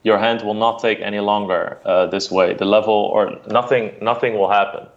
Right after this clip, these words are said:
So, um, I think that those solutions are really good to look at. I, I don't, I don't know if I agree with the fact that it was because Maria's female, because Kevin McPhee got a lot of slack as well for playing insanely slow. Um, but on the other hand, I don't know. I,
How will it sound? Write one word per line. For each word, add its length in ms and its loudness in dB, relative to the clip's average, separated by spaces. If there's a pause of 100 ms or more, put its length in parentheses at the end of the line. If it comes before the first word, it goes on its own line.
(480)
So, 460 0
um, 400 0
I 100 0
think 200 -2
that 120 4
those 220 2
solutions 380 -4
are 80 4
really 180 4
good 140 2
to 80 -6
look 180 0
at. 160 4
I, 280 2
I 60 4
don't, 220 2
I 140 2
don't 100 4
know 160 4
if 100 -4
I 60 6
agree 220 -2
with 160 -4
the 80 -10
fact 300 0
that 100 -4
it 100 -6
was 160 -12
because 460 -10
Maria's 280 0
female, 400 0
because 240 -4
Kevin 240 4
McPhee 320 -2
got 140 4
a 60 -2
lot 240 4
of 80 -4
slack 260 -2
as 160 -10
well 160 4
for 140 -8
playing 240 -4
insanely 400 -2
slow. 400 -2 (680)
Um, 340 2
but 220 2 (480)
on 120 2
the 120 4
other 140 4
hand, 240 0 (480)
I 100 4
don't 140 0
know. 220 2
I, 300 -4